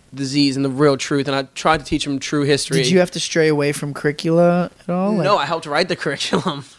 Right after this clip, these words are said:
Speaker 2: Wow, okay, there you
Speaker 1: I
Speaker 2: go.
Speaker 1: mean, we, we had standards, but I helped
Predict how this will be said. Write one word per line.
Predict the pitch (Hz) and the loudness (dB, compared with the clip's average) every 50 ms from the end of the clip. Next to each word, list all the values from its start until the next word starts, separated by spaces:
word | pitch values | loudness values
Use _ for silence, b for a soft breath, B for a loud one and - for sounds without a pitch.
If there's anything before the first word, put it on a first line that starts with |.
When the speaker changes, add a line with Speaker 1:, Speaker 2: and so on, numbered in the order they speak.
| _ _ _ - | _ _ _ -8
Speaker 2:
Wow, | 127 110 110 104 98 92 104 | -6 -4 -4 -4 -4 -6 -6
okay, | 123 - - | -8 -6 -6
there | 101 101 107 110 | -6 -4 -4 -4
you | 120 110 | -4 -2
Speaker 1:
I | |
Speaker 2:
go. | 185 180 170 | -2 -2 -2
Speaker 1:
mean, | 160 151 143 - 165 | -4 -6 -10 -12 -10
we, | 165 165 170 170 175 | -8 -8 -8 -8 -10
we | 180 | -4
had | 175 196 196 190 | -2 0 0 0
standards, | - - - - 175 196 208 180 160 156 143 | 0 -2 -2 0 0 0 0 0 -4 -6 -8
but | 139 151 | -8 -8
I | 143 139 | -8 -4
helped | 156 180 175 165 - - - | -2 -2 -2 -2 -4 -10 -16